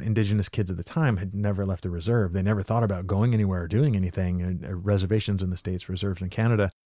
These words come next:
And so we'd start going to powwows and we'd, we'd, like, do this, you know, the kind of stuff like it was when I went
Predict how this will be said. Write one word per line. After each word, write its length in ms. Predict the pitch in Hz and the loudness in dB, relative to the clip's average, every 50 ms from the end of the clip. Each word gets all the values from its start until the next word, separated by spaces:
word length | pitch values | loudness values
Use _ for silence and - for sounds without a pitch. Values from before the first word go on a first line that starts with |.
| _ _ _ _ _ | _ _ _ _ _
And 120 | - 131 117 | -2 0 4
so 120 | 143 135 | 4 4
we'd 160 | 127 135 113 | 6 4 4
start 180 | - 139 123 113 | 2 0 0 0
going 220 | 107 120 123 120 | 2 2 2 4
to 80 | 113 101 | 2 0
powwows 560 | - - 113 110 117 120 117 110 107 98 92 | 0 0 2 2 4 4 4 4 4 4 4
and 120 | 104 101 101 | 2 2 2
we'd, 220 | 101 98 87 92 - _ - | 2 0 -2 -4 -10 _ -2
we'd, 160 | 120 104 95 - - - - | -2 -2 -2 -4 -12 -8 -4
like, 160 | 104 101 95 - _ - | -4 -4 -4 -4 _ 2
do 180 | 110 113 120 | 4 4 4
this, 260 | 120 117 98 - - | 4 2 0 -2 -2
you 80 | - 107 | -2 0
know, 180 | 104 104 107 - - - - - - - | 0 0 0 -4 -8 -16 -20 -20 -6 -4
the 60 | - | -4
kind 280 | - - - 139 147 143 | -2 0 0 0 2 2
of 80 | 123 | 0
stuff 400 | - - - 131 135 117 - - | 0 0 0 0 0 0 0 0
like 180 | 110 107 - - | 2 2 2 2
it 120 | 127 107 | 0 0
was 340 | 101 104 107 107 110 104 98 | 2 2 2 4 4 2 2
when 160 | 110 107 104 | 2 2 4
I 180 | 101 101 104 110 | 4 2 2 2
went 360 | 107 98 95 92 101 104 104 | 0 0 0 0 0 0 -2